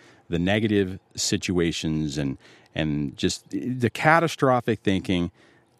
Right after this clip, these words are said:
of everything. And that's exactly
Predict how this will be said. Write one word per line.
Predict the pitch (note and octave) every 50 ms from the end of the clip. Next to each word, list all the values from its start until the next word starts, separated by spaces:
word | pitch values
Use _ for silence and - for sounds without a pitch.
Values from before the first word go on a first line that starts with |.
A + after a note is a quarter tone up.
| _
of | - F#2+ F#2+ F#2+ F#2 F2+ D#2+ -
everything. | - F2+ D2+ D#2 D#2 - - - - - - - _ - _ _ _ _ -
And | C#3+ D3 D3 C#3+ C3+ - -
that's | B2 A#2 C#3 F#3 G#3 - -
exactly | A2+ - F#2 F#2 F#2 G#2 A2 G#2+ A2 A2+ A2 - - G#2+ G#2 G#2 G2+ F#2+ F#2